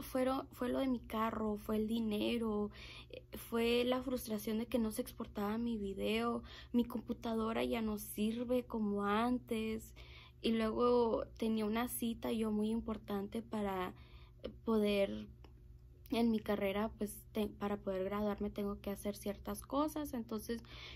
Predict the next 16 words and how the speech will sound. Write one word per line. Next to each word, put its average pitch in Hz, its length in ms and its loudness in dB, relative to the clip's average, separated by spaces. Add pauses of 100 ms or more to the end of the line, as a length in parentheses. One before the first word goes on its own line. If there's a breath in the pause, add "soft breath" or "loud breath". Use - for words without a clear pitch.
yo 226 140 4
iba 226 200 4
a 220 60 2
ir 220 120 0
a 220 60 -2
una 226 220 -2
junta 233 720 0
con 202 260 0
uno 202 200 -2
de 220 140 0
mis 220 200 -2
consejeros 233 840 -4
para 202 220 -4
que 202 140 -4
me 196 120 -2
ayudaran, 202 540 -2